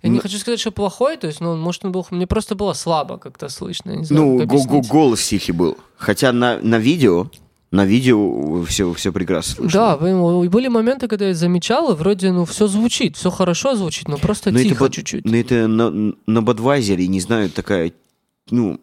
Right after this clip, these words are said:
Speaker 2: многие говорят, что это частая проблема какая-то со звуком там. Хотя, бля, такие группы приезжают, мог-, могли закупить нормальный звук. И либо звукач, э, ну, чуть-чуть это...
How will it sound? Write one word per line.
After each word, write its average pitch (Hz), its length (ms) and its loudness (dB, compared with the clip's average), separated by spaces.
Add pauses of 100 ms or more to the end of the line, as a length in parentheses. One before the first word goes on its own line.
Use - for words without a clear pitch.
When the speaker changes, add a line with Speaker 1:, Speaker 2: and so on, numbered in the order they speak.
Speaker 2:
многие 107 300 0
говорят, 101 220 0
что - 160 -4
это 90 100 -6
частая - 320 -4
проблема 78 380 -4
какая-то 64 300 -10
со 73 100 -10
звуком 87 360 -6
там. - 160 -8 (600)
Хотя, - 240 -4
бля, 87 200 -2
такие 90 260 -6
группы 104 320 -4
приезжают, 85 320 0
мог-, 85 180 -2
могли 92 400 -2
закупить 85 400 -8
нормальный 92 380 -2
звук. 82 260 -6 (180)
И 80 380 -4 (300)
либо 95 260 -4
звукач, 95 500 -4 (140)
э, 50 280 -6 (500)
ну, 78 360 -4 (220)
чуть-чуть - 400 -6
это... - 260 -8